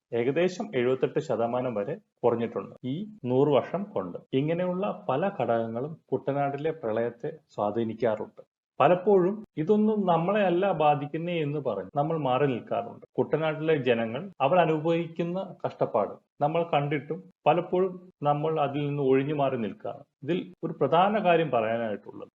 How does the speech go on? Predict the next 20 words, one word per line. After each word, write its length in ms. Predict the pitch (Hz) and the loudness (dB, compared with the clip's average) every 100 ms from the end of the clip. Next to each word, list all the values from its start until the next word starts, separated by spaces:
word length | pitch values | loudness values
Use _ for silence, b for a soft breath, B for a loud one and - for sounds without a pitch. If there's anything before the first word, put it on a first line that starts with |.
| - | -4
കുട്ടനാട് 540 | 139 190 185 185 190 | 0 0 2 2 2
എന്ന് 300 | 196 151 139 | 0 0 -2
പറയുന്നത് 640 | 135 113 107 107 104 131 143 _ | -2 0 0 -4 -8 -10 -16 _
ഒരു 140 | 147 175 | 0 2
പറ്റം 360 | 185 190 185 | 2 2 0
ജനങ്ങൾ 380 | 147 151 165 180 151 | 2 0 0 -2 0
താമസിക്കുന്ന 600 | 127 135 - 131 147 160 | -2 -2 -6 -8 -6 -8
സ്ഥലം 500 | - 127 131 143 120 | -6 -4 -4 -6 -4
മാത്രമല്ല, 580 | 123 143 147 123 90 92 - 117 | -2 -2 -2 -4 -6 -12 -8 2
അവർ 340 | 117 151 180 | 4 4 2
നമുക്ക് 400 | 151 127 143 175 | 2 0 0 -2
നൽകുന്നത് 720 | 160 123 120 143 123 104 131 - _ _ 120 | 2 2 2 0 -2 -4 -8 -10 _ _ -6
നമ്മുടെ 440 | 131 151 160 - 117 | -2 0 0 -2 -4
ജീവിക്കാനായിട്ടുള്ള 1160 | 131 170 185 180 185 170 156 131 101 101 107 139 104 | 2 2 0 0 2 2 0 -2 -4 -6 -6 -6 -2
ധാന്യമണികളാണ്. 840 | 120 135 143 143 117 104 101 92 - | 0 0 0 -2 -2 -4 -8 -8 0
അവർ 260 | 123 165 170 | 2 2 0
നമ്മുടെ 540 | 135 131 143 165 214 - _ - | -2 -2 -2 -2 -2 -8 _ -2
സാമ്പത്തിക 600 | 117 147 170 165 180 175 175 | 0 2 2 2 0 0 0
ഘടനയെയും 520 | 123 135 139 139 151 - _ _ _ _ | 0 0 0 -2 -4 -8 _ _ _ _
വളരെയധികം 760 | 127 139 196 220 190 127 110 104 | 0 4 6 6 6 4 0 -2